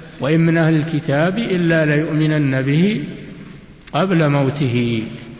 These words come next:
هذا دليل على أنه ينزل في آخر الزمان ويؤمن به اليهود، الذين كفروا به بالأول يؤمنون به. "وإن من أهل الكتاب إلا ليؤمنن به قبل موته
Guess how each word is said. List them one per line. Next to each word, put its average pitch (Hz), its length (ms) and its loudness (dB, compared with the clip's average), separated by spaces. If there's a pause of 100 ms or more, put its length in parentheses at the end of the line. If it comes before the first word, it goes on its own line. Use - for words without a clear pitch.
(840)
هذا 120 160 -4
دليل 147 360 2
على 127 200 0
أنه 160 160 2
ينزل 156 360 2
في 120 200 -4
آخر 135 240 -4
الزمان 147 540 -2
ويؤمن 151 480 0
به 147 180 2
اليهود، 139 600 0 (840)
الذين 139 300 2
كفروا 143 520 2
به 147 160 2
بالأول 185 640 2
يؤمنون 185 540 0
به. 127 320 -2 (720)
"وإن 151 200 0
من 156 160 0
أهل 151 220 2
الكتاب 151 640 0 (840)
إلا 151 320 2
ليؤمنن 143 760 2
به 160 420 2
قبل 151 380 2
موته 131 420 0